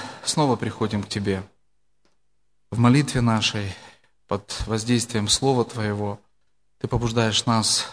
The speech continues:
размышлять о тех истинах, которые изложены в Писании. Сегодня мы смотрели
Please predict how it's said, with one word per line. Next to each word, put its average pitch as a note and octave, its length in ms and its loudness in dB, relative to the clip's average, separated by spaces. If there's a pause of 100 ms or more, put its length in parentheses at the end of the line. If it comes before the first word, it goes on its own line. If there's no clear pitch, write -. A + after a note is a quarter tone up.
(400)
размышлять A#2 840 -2
о G#2+ 100 -10
тех - 260 -6
истинах, A#2 440 0
которые G#2+ 340 -2
изложены G#2+ 420 0
в G#2+ 60 -8
Писании. A2+ 640 0 (580)
Сегодня C#3 360 4
мы A2 100 2
смотрели A2+ 600 0